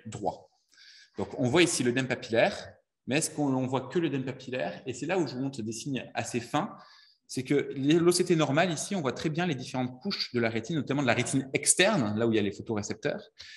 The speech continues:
Alors que ici, effectivement, on voit les couches, mais elles sont beaucoup plus granulaires, ces couches-là. Euh, de la même manière ici, on les suit, mais elles sont très granulaires. On n'arrive pas vraiment à tirer une ligne qui est en fait la ligne des, des, des photorécepteurs.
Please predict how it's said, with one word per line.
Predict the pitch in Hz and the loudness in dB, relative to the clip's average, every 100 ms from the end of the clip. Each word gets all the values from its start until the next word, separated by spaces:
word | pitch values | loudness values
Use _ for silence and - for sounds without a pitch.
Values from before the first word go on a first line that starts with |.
| - - | -10 0
Alors | 117 | 2
que | - 156 | 2 2
ici, | 170 - 220 262 | 0 0 2 2
effectivement, | 151 - 202 - | 0 0 0 2
on | 123 | 4
voit | 185 | 6
les | 220 | 6
couches, | 202 208 254 - - _ _ | 2 -2 -4 -6 -10 _ _
mais | 135 | -2
elles | 139 | 4
sont | 160 | 4
beaucoup | 156 160 - | 4 0 0
plus | 214 | 2
granulaires, | 170 151 131 104 98 | 4 4 4 4 0
ces | - 107 | -4 -8
couches-là. | - - 87 - _ _ _ _ _ _ - | -6 -6 -6 -10 _ _ _ _ _ _ -2
Euh, | 107 101 92 95 - - | 0 2 0 -4 -12 -2
de | 113 | 4
la | 127 | 6
même | 131 127 | 6 6
manière | 123 117 113 | 6 4 2
ici, | 113 - 233 254 | 2 2 2 2
on | 131 | 4
les | 120 | 2
suit, | - - 240 | 2 -2 0
mais | 196 | 2
elles | |
sont | - 135 | 2 0
très | - | 0
granulaires. | 170 165 143 113 104 104 - | 0 2 2 2 0 -4 -6
On | 120 | 0
n'arrive | 120 123 123 | 2 2 4
pas | 175 175 165 | 8 10 8
vraiment | 131 147 | 6 6
à | 143 | 6
tirer | - 151 135 | 4 4 4
une | 131 117 | 4 2
ligne | 120 151 180 202 196 _ _ - | 2 2 2 0 -6 _ _ -8
qui | - | -2
est | 131 | 0
en | |
fait | - 147 | 0 2
la | |
ligne | 113 143 | 2 2
des, | 120 110 101 | 4 2 2
des, | 104 110 101 101 | 2 2 2 -2
des | 104 | -4
photorécepteurs. | - 110 123 113 - - - - | -4 -4 -4 -4 -6 -10 -14 -18